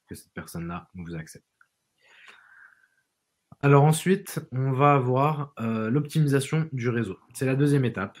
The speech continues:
Cette optimisation du réseau, c'est, bon, vous avez optimisé votre profil, vous avez la belle ba-, la belle bannière, la belle photo. Vous allez avoir les différents aspects, euh, de votre profil qui vont être remplis, un petit résumé où vous expliquez clairement comment vous contacter,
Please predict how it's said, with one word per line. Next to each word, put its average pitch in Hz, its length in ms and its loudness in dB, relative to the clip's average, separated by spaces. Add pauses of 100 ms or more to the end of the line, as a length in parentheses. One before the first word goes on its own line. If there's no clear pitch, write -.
(240)
Cette 120 260 -6
optimisation 131 680 -2
du 135 100 -2
réseau, 120 340 0
c'est, 107 400 -2
bon, 107 220 -8
vous 107 140 -8
avez 110 160 0
optimisé 135 400 0
votre 123 200 -2
profil, 135 560 -4
vous 113 140 -4
avez 98 140 -4
la 98 100 -4
belle 117 180 -2
ba-, 120 140 -2
la 113 160 -4
belle 117 220 -4
bannière, 123 500 -2
la 98 80 -8
belle 113 160 -6
photo. 131 500 -2 (1080)
Vous 98 120 -8
allez 98 140 0
avoir 98 320 -4
les 95 100 -6
différents 104 440 -6
aspects, 117 360 -4 (400)
euh, 85 920 -10
de 82 640 -12
votre 101 200 -6
profil 113 280 -8
qui - 100 -18
vont 92 100 -8
être 87 160 -10
remplis, 123 500 -4
un 104 100 -4
petit - 180 -8
résumé 107 340 -4
où 110 60 -4
vous 92 140 -8
expliquez 90 420 -14
clairement 104 440 -6
comment 90 240 -10
vous 85 100 -18
contacter, 101 720 -10